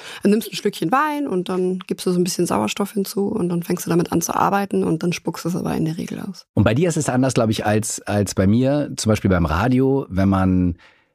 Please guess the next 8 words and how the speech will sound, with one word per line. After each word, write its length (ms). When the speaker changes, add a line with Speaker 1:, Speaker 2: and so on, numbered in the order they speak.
Speaker 2:
selbst 360
im 60
Radio 300
moderiert, 760
dann 200
kann 200
man 260
oft 300